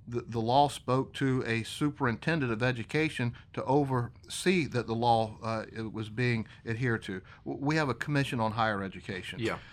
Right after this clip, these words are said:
Speaker 1: So there were certain parts of the law that needed to be updated.
Speaker 2: Yeah.
Speaker 1: And, and that's what we attempted to do, um, in S thirty-five. Uh, this has been around for about six years.
Speaker 2: Okay.
Speaker 1: Uh,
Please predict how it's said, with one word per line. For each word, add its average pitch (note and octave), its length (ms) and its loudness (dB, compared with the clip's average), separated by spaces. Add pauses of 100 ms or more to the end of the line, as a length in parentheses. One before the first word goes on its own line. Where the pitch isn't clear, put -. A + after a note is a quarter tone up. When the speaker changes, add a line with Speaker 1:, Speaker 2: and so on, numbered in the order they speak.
(260)
Speaker 1:
So - 180 -2
there F3 160 2
were F3 80 2
certain D#3+ 320 0
parts C#3 320 4
of A#2 80 -4
the A2 60 -4
law B2+ 240 4
that G#2+ 100 -4
needed A#2 300 2
to A2 40 -4
be A2+ 160 0
updated. G#2+ 600 0 (180)
Speaker 2:
Yeah. G#2+ 140 -2 (340)
Speaker 1:
And, B2+ 320 2
and C#3 160 2
that's D3+ 180 2
what D#3 220 4
we C3+ 120 4
attempted A#2 460 -2
to G2+ 60 -6
do, G2 280 -10 (120)
um, G2+ 240 -6
in A2 120 -2
S G#2+ 200 -2
thirty-five. G2 720 -4
Uh, G2+ 180 -6
this A2 220 -6
has A#2 80 -4
been A2+ 200 -2
around A2 320 2
for A2+ 120 -4
about G2+ 260 -4
six - 360 -4
years. - 420 -4
Speaker 2:
Okay. A2+ 200 -4 (280)
Speaker 1:
Uh, G2 300 -6